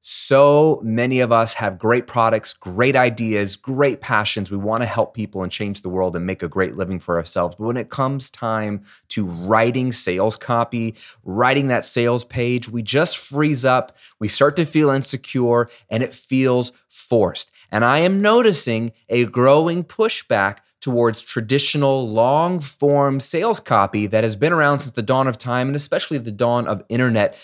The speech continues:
marketing. And so what I thought I would do today is address this growing unrest and really unpack for you the three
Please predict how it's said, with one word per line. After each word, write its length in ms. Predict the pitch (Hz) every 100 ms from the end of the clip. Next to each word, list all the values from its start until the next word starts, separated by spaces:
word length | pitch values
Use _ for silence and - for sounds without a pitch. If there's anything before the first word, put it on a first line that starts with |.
| - _
marketing. 800 | 95 104 123 143 143 87 80 82 - - -
And 140 | - 147
so 160 | 170
what 160 | 147 160
I 80 | 170
thought 200 | - 196
I 100 | 226
would 120 | 170
do 100 | 160
today 320 | 147 147 139
is 120 | 123
address 420 | 123 110 135 175 -
this 180 | 190
growing 400 | - 143 139 139 -
unrest 600 | 113 104 92 98 - - _ _ 170
and 260 | 151 143
really 260 | 190 233 226
unpack 640 | 160 185 180 - 175 185 -
for 220 | - 160
you 500 | 127 104 95 87 87 _ _
the 120 | 139
three 800 | 147 - - 165 196 208 208 202